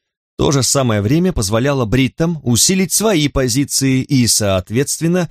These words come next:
существенно затянуть всю эту уже унесшую много жизней войну. Так или иначе, на многие аспекты ситуации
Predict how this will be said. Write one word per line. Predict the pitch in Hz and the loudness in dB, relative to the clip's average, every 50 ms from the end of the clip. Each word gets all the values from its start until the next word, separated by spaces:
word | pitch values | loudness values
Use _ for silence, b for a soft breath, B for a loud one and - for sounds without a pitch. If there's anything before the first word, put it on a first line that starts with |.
| b b b | b b b
существенно | - - 123 117 - - - 139 135 - - 131 143 143 135 | -2 0 0 2 2 2 2 0 -2 -2 -4 -2 -2 0 0
затянуть | 101 147 147 - 147 139 139 151 147 | 0 0 0 0 0 0 0 0 -2
всю | - - - - 131 147 151 | -2 -4 -2 0 0 0 2
эту | 151 156 - - 139 | 0 0 -2 -2 -2
уже | 135 120 107 131 135 127 b b b _ | -2 0 0 0 -2 -2 b b b _
унесшую | - 139 127 117 113 123 131 - - - 143 147 147 151 | 0 2 2 2 2 0 0 0 -2 -2 0 -2 0 0
много | 143 113 104 110 127 127 131 127 | 0 0 0 0 0 -2 -4 -2
жизней | 98 104 104 95 - 104 101 101 - | -2 -2 -2 0 0 0 0 0 0
войну. | - 98 98 92 87 82 69 50 - - _ _ _ _ _ _ _ _ _ | -2 -2 0 0 -2 -4 -6 -10 -16 -20 _ _ _ _ _ _ _ _ _
Так | - 208 - - | -2 0 2 2
или | 117 104 98 98 | 2 2 2 2
иначе, | 95 98 113 135 135 - - 135 120 101 - _ _ _ _ _ - | 2 2 2 0 0 0 0 -2 -2 -2 -6 _ _ _ _ _ -2
на | 101 110 113 | 0 2 4
многие | 123 139 170 175 151 113 107 101 | 4 4 2 2 0 0 0 0
аспекты | 98 - - - 151 160 - - - 131 | 0 -2 -2 -2 -4 -4 -4 -4 -4 -4
ситуации | - - 104 - - 101 135 151 - - - - 147 151 147 143 | -2 -2 -4 -4 -4 -4 -4 -2 -2 -2 -2 0 0 0 0 -2